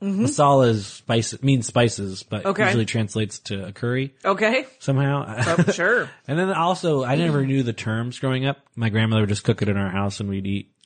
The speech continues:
Speaker 1: Right.
Speaker 2: things.
Speaker 1: She's like, "Oh, we're
Speaker 2: Then I
Speaker 1: having
Speaker 2: go to a,
Speaker 1: chicken?"
Speaker 2: yeah, then you go to an Indian restaurant and you're like, "Oh, it's called that." So
Speaker 1: So
Speaker 2: I
Speaker 1: she
Speaker 2: learned
Speaker 1: didn't
Speaker 2: in a
Speaker 1: even
Speaker 2: really weird way.
Speaker 1: Yeah, so she didn't even have any names for it.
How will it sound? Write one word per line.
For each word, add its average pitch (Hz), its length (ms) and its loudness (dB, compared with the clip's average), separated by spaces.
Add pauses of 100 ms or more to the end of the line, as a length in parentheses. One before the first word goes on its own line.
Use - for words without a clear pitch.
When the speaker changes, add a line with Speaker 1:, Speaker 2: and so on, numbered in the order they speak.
(160)
Speaker 1:
Right. 170 220 0
Speaker 2:
things. 117 480 0
Speaker 1:
She's 208 180 -4
like, 202 140 0
"Oh, 220 100 2
we're 208 100 2
Speaker 2:
Then 208 80 2
I 120 120 2
Speaker 1:
having 98 60 -2
Speaker 2:
go 120 100 2
to 113 120 2
a, - 20 2
Speaker 1:
chicken?" - 160 -2
Speaker 2:
yeah, 107 300 0
then 139 120 2
you 139 60 2
go 139 80 2
to 127 60 0
an 123 60 -4
Indian 127 240 2
restaurant 104 360 -2
and 101 80 -6
you're 101 80 -4
like, 95 200 -8
"Oh, 196 280 2
it's 127 160 0
called 127 280 2
that." 151 360 -2 (580)
So 123 100 -4
Speaker 1:
So 135 60 0
Speaker 2:
I 185 80 2
Speaker 1:
she 156 80 0
Speaker 2:
learned 143 200 2
Speaker 1:
didn't 120 100 2
Speaker 2:
in - 0 -
a 113 60 2
Speaker 1:
even 110 60 -2
Speaker 2:
really 117 200 2
weird 104 240 -2
way. 95 320 -10
Speaker 1:
Yeah, 247 140 2
so 190 160 -6
she 311 200 0
didn't 254 200 0
even 190 140 0
have 196 140 0
any 226 220 2
names 147 340 -2
for 143 220 -4
it. - 120 -12